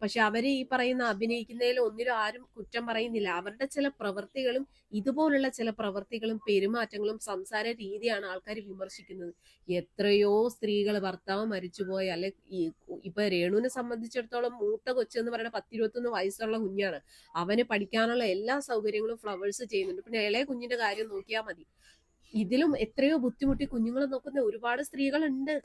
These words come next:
കഷ്ടപ്പെട്ട് വീട്ടുജോലി ചെയ്തൊക്കെ മക്കളെ നോക്കുന്ന ഒരുപാട് ആൾക്കാരുണ്ട്. ഇപ്പൊ ഇവരെ സംബന്ധിച്ചിടത്തോളം ഈ ഒരു ഭർത്താവിന്റെ പേരിൽ, അല്ലെ ആ ഒരു കലാകാരന്റെ പേരിൽ ഇവർക്ക് ഒരുപാട് ആനുകൂല്യങ്ങൾ കിട്ടുന്നുണ്ട്. ഇന്നും സുധിയുടെ അക്കൗണ്ടിലേക്ക് പൈസ വരുന്നുണ്ട് എന്നതിന്റെ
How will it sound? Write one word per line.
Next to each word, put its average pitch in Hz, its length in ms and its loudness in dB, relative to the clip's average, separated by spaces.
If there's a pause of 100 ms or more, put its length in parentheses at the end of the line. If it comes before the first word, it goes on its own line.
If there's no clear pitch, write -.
കഷ്ടപ്പെട്ട് 240 540 -4
വീട്ടുജോലി 233 580 0
ചെയ്തൊക്കെ 240 420 -2
മക്കളെ 226 360 -6
നോക്കുന്ന 240 340 -4
ഒരുപാട് 226 380 0
ആൾക്കാരുണ്ട്. 226 580 -2
ഇപ്പൊ - 400 -8
ഇവരെ 233 260 4
സംബന്ധിച്ചിടത്തോളം 247 840 -2
ഈ 240 160 -4
ഒരു 254 140 2 (140)
ഭർത്താവിന്റെ 220 580 0
പേരിൽ, 208 400 2
അല്ലെ 208 180 -2
ആ 214 40 -2
ഒരു 220 260 -2
കലാകാരന്റെ 226 600 0
പേരിൽ 214 300 0
ഇവർക്ക് 214 240 -6
ഒരുപാട് 214 340 0
ആനുകൂല്യങ്ങൾ 214 760 -4
കിട്ടുന്നുണ്ട്. 226 440 -2 (300)
ഇന്നും 285 560 6 (360)
സുധിയുടെ 226 420 2
അക്കൗണ്ടിലേക്ക് 214 600 0
പൈസ 208 300 0
വരുന്നുണ്ട് 202 560 0
എന്നതിന്റെ 214 1040 -2